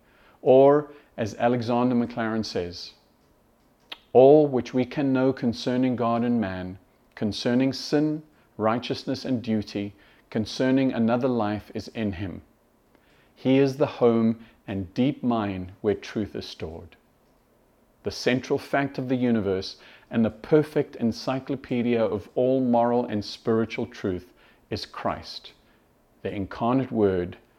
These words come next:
the Lamb slain, the ascended King. Let's pray.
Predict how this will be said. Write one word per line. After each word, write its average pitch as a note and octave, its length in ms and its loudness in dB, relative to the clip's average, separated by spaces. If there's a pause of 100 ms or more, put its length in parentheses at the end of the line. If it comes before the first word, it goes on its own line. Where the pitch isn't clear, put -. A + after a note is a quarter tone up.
(240)
the G2+ 100 -6
Lamb G2 340 -2
slain, F2 540 -8 (480)
the - 80 -10
ascended F2+ 540 -10
King. - 240 -16 (1120)
Let's G2+ 180 -10
pray. - 240 -14